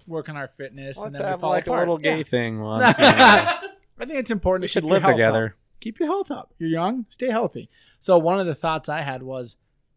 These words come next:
Speaker 1: I've always wanted to, like, go to the gym or get on the treadmill at the kickoff of a football game and knock it off till the game's over. Okay? In my mind, I'd run the whole time, but that,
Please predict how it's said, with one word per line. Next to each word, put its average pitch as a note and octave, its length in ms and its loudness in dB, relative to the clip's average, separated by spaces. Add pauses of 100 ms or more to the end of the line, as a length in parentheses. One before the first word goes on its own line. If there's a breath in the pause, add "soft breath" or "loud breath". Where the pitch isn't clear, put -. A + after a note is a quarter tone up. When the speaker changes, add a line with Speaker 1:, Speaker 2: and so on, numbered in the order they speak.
(160)
Speaker 1:
I've - 100 -18
always F3 320 2
wanted D#3+ 340 -6
to, D#3 80 -16
like, C3+ 320 -16
go D#3+ 140 -6
to F3+ 80 -4
the F3+ 80 -10
gym D3+ 300 -12
or D3 40 -16
get D3 140 -10
on D#3+ 140 -10
the D3+ 60 -12
treadmill D#3 580 -12
at - 100 -20
the C#3 80 -20
kickoff D3+ 680 -12
of C#3+ 100 -20
a B2+ 60 -18
football D#3 420 -10
game E3+ 320 -14 (480)
and D3 180 -14
knock C#3 280 -10
it D3 80 -14
off C3+ 220 -10
till C3 120 -18
the B2 80 -16
game's A#2 300 -14
over. A#2+ 320 -20 (800)
Okay? D#3 240 -6 (360)
In F#3 120 -6
my F3 120 0
mind, G3 340 0
I'd D#3+ 140 0
run D#3+ 280 -4
the D3 80 -8
whole B2+ 180 -10
time, A2+ 240 -12
but A2+ 120 -18
that, F3+ 240 -4